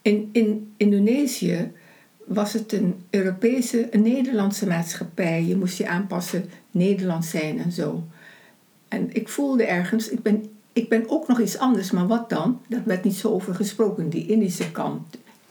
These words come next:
de Indonesische kant. Ik ben Indisch. En, ehm, toen ik in Nederland kwam, voelde ik ineens heel scherp. "Oh, ik, maar ik ben niet Nederlands, ik ben niet Duits. Ik ben Indisch, ik heb van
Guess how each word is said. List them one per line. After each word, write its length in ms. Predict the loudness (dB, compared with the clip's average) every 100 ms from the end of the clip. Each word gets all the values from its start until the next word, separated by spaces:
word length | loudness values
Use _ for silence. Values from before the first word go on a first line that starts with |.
| _
de 160 | -4 0
Indonesische 580 | 2 4 2 2 -4 -6
kant. 280 | -6 -8 -4
Ik 180 | -2 -2
ben 180 | -4 0
Indisch. 540 | 2 2 0 -6 -10 -14 -20 -20 -20 -20 -20 -20 -20 -20 -20 _ _
En, 160 | 0 0
ehm, 600 | 2 0 2 0 0 -2 -2 -4 -8 _
toen 240 | _ 0 0
ik 120 | 2
in 120 | 2
Nederland 420 | 4 2 0 -2
kwam, 280 | -2 -4 -2
voelde 280 | 0 2 2
ik 140 | 2 0
ineens 380 | 0 2 -2
heel 200 | 0 0
scherp. 440 | 0 -4 -4 -4 -6 -10 _ -20 -20 _ _
"Oh, 160 | -6 -4
ik, 120 | -2
maar 160 | -2 -2
ik 160 | -4 -2
ben 120 | -2
niet 200 | -2 0
Nederlands, 500 | 2 2 0 -4 -6
ik 160 | -10 -6
ben 120 | -2
niet 240 | -2 -2
Duits. 540 | -2 -2 -4 -8 -16 -20 _ _ _ -20 _ _ _ _ -10
Ik 160 | -8
ben 180 | -4 -4
Indisch, 480 | 0 2 2 0 -6
ik 120 | -8 -6
heb 120 | -6
van 240 | -6 -6